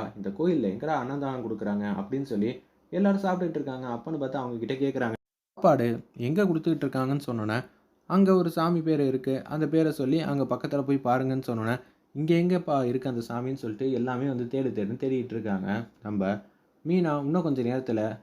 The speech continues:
ரெண்டு பேரையும் பக்கத்து பக்கத்துல பார்க்க போறாங்க. அப்பன்னு பார்த்து கேஷுவலா அப்படியே வந்துகிட்டே இருக்காங்க. ஏகப்பட்ட பேர் நிக்கிறாங்களே, தூரத்துல இருந்து பார்த்தா ஆதியோட முதல் மனைவி யார் என்ன ஏதுன்னு தெரியலையே அப்படின்னு சொல்லிட்டு இருக்கிறப்ப, நம்ம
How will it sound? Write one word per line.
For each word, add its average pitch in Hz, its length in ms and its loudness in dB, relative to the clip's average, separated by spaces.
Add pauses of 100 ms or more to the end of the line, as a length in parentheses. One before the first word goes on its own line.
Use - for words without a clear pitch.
ரெண்டு 127 220 0
பேரையும் 135 220 0
பக்கத்து 131 280 -6
பக்கத்துல 107 320 -2
பார்க்க 127 260 -2
போறாங்க. 113 320 -4 (480)
அப்பன்னு 180 320 0
பார்த்து 117 340 -2 (400)
கேஷுவலா 143 500 -2 (140)
அப்படியே 147 260 0
வந்துகிட்டே 147 300 2
இருக்காங்க. 120 420 -2
ஏகப்பட்ட 143 460 0
பேர் 139 220 0
நிக்கிறாங்களே, 117 540 -2
தூரத்துல 135 440 2
இருந்து 131 220 -4
பார்த்தா 107 340 -2 (340)
ஆதியோட 117 480 -2
முதல் 110 300 -2
மனைவி 107 340 -2
யார் 104 280 0
என்ன 120 220 -4
ஏதுன்னு 117 360 -4
தெரியலையே 113 520 0 (420)
அப்படின்னு 165 280 0
சொல்லிட்டு 156 340 2
இருக்கிறப்ப, 107 340 -2 (1200)
நம்ம 120 200 0